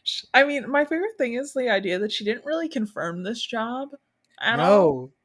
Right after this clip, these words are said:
Speaker 2: She just, like, rolled in.
Speaker 1: Yeah. She just was like, "Yeah,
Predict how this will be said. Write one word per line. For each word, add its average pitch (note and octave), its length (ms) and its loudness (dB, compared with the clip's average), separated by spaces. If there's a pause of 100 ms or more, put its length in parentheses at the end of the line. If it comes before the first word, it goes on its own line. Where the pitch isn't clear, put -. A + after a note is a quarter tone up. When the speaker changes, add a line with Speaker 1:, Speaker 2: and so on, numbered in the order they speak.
(140)
Speaker 2:
She - 180 -14
just, D#3 180 -6
like, F#3 160 0
rolled D#3+ 280 4
in. D#3 400 0 (400)
Speaker 1:
Yeah. G3+ 380 0 (340)
She B3 200 -8
just A#3 220 -6
was A#3+ 140 -12
like, G#3 160 -6
"Yeah, G#3+ 260 -2